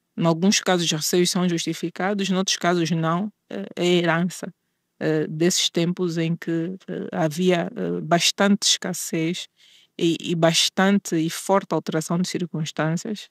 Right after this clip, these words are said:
Eh, n-, não estou a falar de, de, dos ta-, vinte e tais por cento de inflação que temos agora, que é, que já é duro,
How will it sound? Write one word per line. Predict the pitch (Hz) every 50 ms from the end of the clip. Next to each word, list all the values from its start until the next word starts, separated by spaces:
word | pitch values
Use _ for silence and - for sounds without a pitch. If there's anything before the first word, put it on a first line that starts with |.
| _ -
Eh, | - - - - - - - -
n-, | 180 180 180 160 147 139 -
não | 139 156 170
estou | 175 - 175
a | 165
falar | - - 165 160 170 175
de, | 165 156 156 147 156
de, | 156 151 147
dos | - 151 139 147 -
ta-, | - 160 165
vinte | 147 175 190 190
e | 190 160
tais | - 160 143 -
por | - - -
cento | - 175 180 -
de | - 202
inflação | 180 - 170 175 - 175
que | 175 165
temos | 170 170 165 160 160
agora, | 156 147 151 185 220 277 254
que | - - 180 170 170 180
é, | 175 160 - - _
que | - 175
já | 147 180 202
é | 202 202 208 202 151 - - - -
duro, | - 160 160 180 202 208 220 254 311